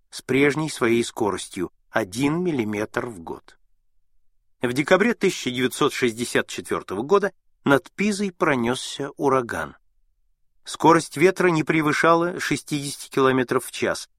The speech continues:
но буря сдвинула в этот день башню на десятую долю миллиметра. Тогда-то обеспокоенное Министерство общественных работ Италии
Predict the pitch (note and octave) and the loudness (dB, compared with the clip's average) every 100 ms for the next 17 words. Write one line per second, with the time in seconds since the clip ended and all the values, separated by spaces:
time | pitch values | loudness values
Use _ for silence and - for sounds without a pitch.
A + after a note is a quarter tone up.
0 | _ _ C#3 C#3 A2+ F3 G#3+ F3 A#2+ B2 | _ _ 2 2 4 2 4 2 0 -2
1 | F3+ F3+ F3 D#3+ D#3 D#3 B2+ D#3+ D#3 B2 | 0 2 4 2 0 -4 -2 0 0 4
2 | E3 D#3+ A#2+ F#2 - _ - C3+ A#2+ B2 | 4 4 -4 -8 -10 _ -2 0 0 -2
3 | - F3 F3+ D#3+ C#3+ D#3 D3+ D3 C#3 B2+ | 0 0 2 -2 0 0 0 -2 -4 -4
4 | E2+ - - - _ _ _ _ _ _ | -6 -8 -14 -18 _ _ _ _ _ _
5 | _ _ _ _ B2+ A2+ A#2+ F#3 - A2 | _ _ _ _ 0 0 2 2 2 -2
6 | F#2+ - G#2 - C#3 A#2+ A2+ G#2+ A2 G#2+ | -4 -6 -6 2 2 2 0 0 -2 -2
7 | - A2+ - A2 - A#2+ G2+ - G2 - | -2 -2 -2 -8 -4 -6 -6 -8 -10 -4
8 | G2 F#2 F2 - C#3 F3+ G3 | -2 -2 -6 -2 2 4 2